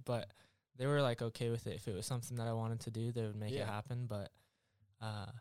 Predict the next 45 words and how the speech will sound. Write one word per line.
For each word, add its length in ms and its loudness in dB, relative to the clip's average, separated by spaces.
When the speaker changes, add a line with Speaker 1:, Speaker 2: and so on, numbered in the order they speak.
Speaker 1:
weighing 240 0
the 80 2
pros 280 2
and 140 -2
cons 420 -2
and, 240 -6
like, 180 -2
the 80 0
opportunities 880 0
that 120 -4
I 60 0
had 220 0
in 60 -6
high 180 0
school, 480 -2
I 80 0
just 160 2
wanted 300 0
to, 400 -2
whatever 340 4
I 80 6
did, 420 2
like, 180 -4
try 140 -2
and 80 -2
do 80 -2
the 80 -4
best. 420 -4
And 140 -2
Speaker 2:
Yeah. 60 0
Speaker 1:
so 380 -2
if 160 -6
I 260 -4
put 140 -8
myself 420 0
in 100 -2
too 140 0
many 160 2
places, 680 -2
it's 120 -18
kinda 180 -6
hard 140 -4
to 60 -6
do 180 -6
that. 240 -6